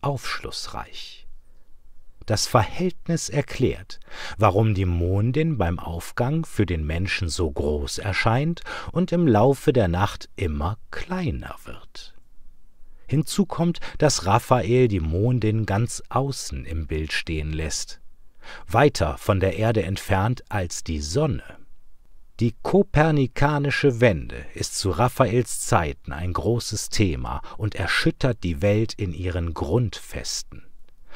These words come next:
Ein Ereignis, dessen Auswirkungen und Kraft wir uns heute nicht mehr erinnern. Wilbet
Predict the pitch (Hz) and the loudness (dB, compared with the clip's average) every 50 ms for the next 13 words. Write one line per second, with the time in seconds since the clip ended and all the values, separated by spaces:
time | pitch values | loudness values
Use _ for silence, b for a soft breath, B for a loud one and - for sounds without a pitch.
0 | B B B B B 123 113 107 104 92 - - 92 87 87 - - 123 123 - | B B B B B 4 4 4 4 2 0 -2 -2 -2 -4 -2 0 0 0 0
1 | - - 110 92 - 113 104 - - 98 90 - - - - 95 101 104 - - | 2 2 2 2 2 -2 -2 -2 -2 -2 -2 -2 -4 -4 0 0 0 0 0 0
2 | 123 123 123 123 127 101 98 101 90 - - - 87 92 104 - - - - - | 0 2 2 2 2 0 -2 -2 -2 -4 -4 -2 0 -2 -2 -2 -6 -14 -14 -14
3 | - - 98 120 - - 139 - - - - - 87 82 80 - - 92 85 - | -10 -2 -2 0 0 0 -2 -2 -2 -4 -2 0 0 -2 -2 -4 -6 -6 -6 -6
4 | - - - - - 87 110 127 - - - - - - - - 76 76 73 73 | -12 -18 -10 -6 -2 0 0 0 -2 -6 -12 -14 -14 -12 -8 -6 -4 -4 -4 -4
5 | 73 80 - - - - - - - 101 - - 92 80 - - - - - - | -6 -6 -8 -8 -10 -10 -6 -4 -4 -4 -2 -2 -4 -4 -4 -8 -12 -12 -16 -16
6 | - - - - - - - - - - - - - - - - - - - - | -16 -16 -14 -14 -14 -12 -14 -14 -14 -14 -16 -14 -14 -16 -16 -16 -20 -18 -16 -16
7 | - - - - - - - - - - - - - - - - - - - - | -16 -16 -16 -14 -14 -14 -14 -14 -16 -18 -16 -18 -18 -18 -18 -18 -16 -16 -14 -14
8 | - - - - 107 107 123 147 147 127 98 76 - 98 123 - - - | -14 -14 -12 -6 4 6 8 8 8 8 6 4 2 2 2 0 -4 -12